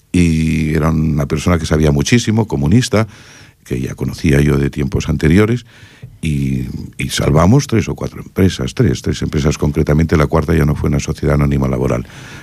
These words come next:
Pero bueno, son empresas que también es algo que, que, que te emociona y que, y que te gusta, que te pones en algo que está perdido y lo recuperas.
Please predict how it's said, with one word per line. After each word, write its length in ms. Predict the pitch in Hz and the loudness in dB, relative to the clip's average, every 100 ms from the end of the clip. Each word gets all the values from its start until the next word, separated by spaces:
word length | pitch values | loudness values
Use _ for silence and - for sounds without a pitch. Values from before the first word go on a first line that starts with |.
| - | 2
Pero 120 | 92 | 4
bueno, 160 | 120 - - - | 2 -2 -14 -20
son 200 | - 95 | -2 2
empresas 500 | 92 - 127 92 76 | 2 0 0 0 -4
que 160 | - 82 | -6 -6
también 320 | 82 85 127 | -2 2 2
es 140 | 113 | 2
algo 240 | 127 123 82 | 2 2 0
que, 220 | 85 76 | -2 -4
que, 360 | - 73 69 67 - _ - | -4 -4 -4 -4 -8 _ -10
que 220 | - 76 | -2 -2
te 140 | 71 80 | 0 -2
emociona 560 | 69 65 - 123 104 | -2 -2 2 4 4
y 80 | 87 | 0
que, 120 | - | -2
y 200 | 82 73 | -6 -6
que 140 | 69 - | -10 -4
te 120 | 113 | 0
gusta, 380 | 110 131 139 151 - - - _ | 2 2 0 -4 -6 -20 -20 _
que 100 | - | -2
te 120 | 85 | -2
pones 380 | 85 123 107 - | 2 2 2 -2
en 160 | - 92 | 0 2
algo 320 | 131 120 92 | 2 2 0
que 60 | 78 | -4
está 200 | - 104 | -4 -2
perdido 400 | 104 104 110 117 | 0 0 0 0
y 40 | |
lo 120 | 127 | 0
recuperas. 680 | 73 76 69 101 87 67 - | 0 -4 -2 0 0 0 -8